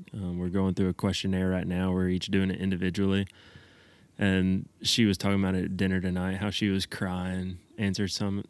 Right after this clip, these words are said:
answering some of the questions. And <laughs> it's just so comical to see the differences in our ability to,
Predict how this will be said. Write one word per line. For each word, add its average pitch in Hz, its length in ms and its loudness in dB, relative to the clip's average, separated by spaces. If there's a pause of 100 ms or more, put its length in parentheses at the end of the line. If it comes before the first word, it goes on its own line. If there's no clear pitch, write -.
(160)
answering 98 320 -4
some 98 160 -2
of 92 60 0
the 90 80 -2
questions. 90 600 -4
And 85 220 -4 (960)
<laughs> - 0 - (240)
it's 123 200 4
just 135 220 4
so 107 300 6
comical 98 580 0
to 92 140 0
see 95 340 -2
the 90 300 -2 (1300)
differences 92 600 -2
in 90 100 -2
our 90 160 -2
ability 87 520 -2
to, 85 260 -4